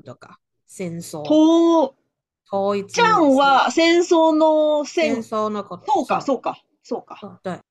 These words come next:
Speaker 1: 統一戦争とか戦略。
Speaker 2: 統一戦略、
Speaker 1: 对。
Speaker 2: 統一戦-、
Speaker 1: そう。
Speaker 2: うん。その
Speaker 1: そう、对。
Speaker 2: 省略ね。うん。
Speaker 1: 对，文化统战这件事情。然后，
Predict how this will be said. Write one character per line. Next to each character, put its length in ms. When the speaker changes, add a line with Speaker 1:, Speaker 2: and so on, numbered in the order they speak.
Speaker 1:
統 300
一 680
戦 600
争 380
と 140
か 200
戦 340
略。 560
Speaker 2:
統 200
一 200
戦 260
略、 140
Speaker 1:
对。 120
Speaker 2:
統 200
一 40
戦-、 400
Speaker 1:
そ 60
う。 20
Speaker 2:
う 60
ん。 160
そ 160
の 280
Speaker 1:
そ 20
う、 20
对。 320
Speaker 2:
省 240
略 120
ね。 180
う 80
ん。 100
Speaker 1:
对， 240
文 240
化 200
统 300
战 220
这 80
件 100
事 160
情。 300
然 180
后， 320